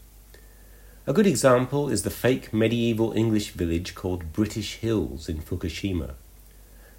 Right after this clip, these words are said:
where tea can be taken in the Ascot Cafe or a pint downed in the Falstaff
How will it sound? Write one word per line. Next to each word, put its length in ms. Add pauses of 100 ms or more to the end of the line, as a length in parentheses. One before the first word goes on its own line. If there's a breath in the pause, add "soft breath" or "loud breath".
where 140
tea 340
can 200
be 100
taken 420
in 100
the 120
Ascot 440
Cafe 420 (400 soft breath)
or 120
a 60
pint 500
downed 440
in 100
the 60
Falstaff 840